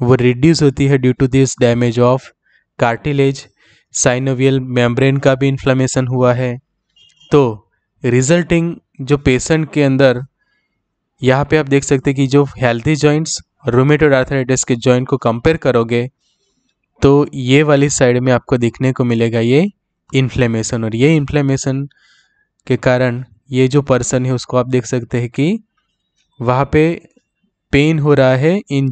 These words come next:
joints, pain in joints due to this rheumatoid arthritis। तो इस तरह से आप ईजीली सिंपली समझ सकते हैं rheumatoid arthritis के बारे में। सबसे पहले तो डिसीज का लोकेशन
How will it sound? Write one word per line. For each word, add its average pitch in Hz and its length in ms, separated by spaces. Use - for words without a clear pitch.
joints, 110 460
pain 139 360
in 135 260
joints 123 500
due 156 120
to 143 160
this 131 280
rheumatoid 123 640
arthritis। 113 680
तो 131 80
इस 160 200
तरह 165 200
से 165 120
आप 160 100
ईजीली 135 420
सिंपली 131 460
समझ 135 280
सकते - 380
हैं 156 180
rheumatoid 127 480
arthritis 127 540
के 131 120
बारे 123 240
में। 135 160
सबसे 139 460
पहले 143 280
तो 143 100
डिसीज 131 380
का - 140
लोकेशन 131 640